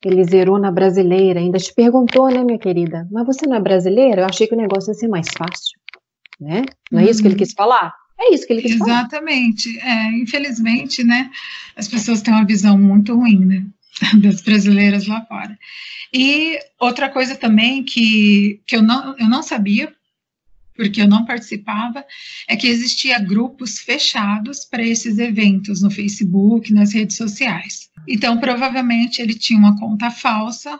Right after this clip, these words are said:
Speaker 2: onde ele tinha acesso pra poder saber que dia que ia ser a reunião,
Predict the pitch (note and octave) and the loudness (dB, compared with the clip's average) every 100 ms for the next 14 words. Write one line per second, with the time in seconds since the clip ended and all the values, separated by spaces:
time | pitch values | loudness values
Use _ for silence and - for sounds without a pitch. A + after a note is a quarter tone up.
0 | _ A3+ G#3 A3+ G#3+ A#3 A3 C4 - C4 | _ 0 2 0 -2 -2 0 -2 -4 -4
1 | A3+ A#3 - C4 A#3+ A#3 A3+ A#3 A#3 C4 | -4 -6 -10 -8 -8 -4 -2 -2 -4 -4
2 | A#3+ A3+ G#3 G#3+ F#3 G#3 G3+ - A3+ - | -2 -2 0 0 6 6 4 -2 -10 -2
3 | G#3+ F#3+ F#3+ G#3 C4+ A#3 A3+ A3+ A3+ | 0 2 4 4 4 2 2 0 -2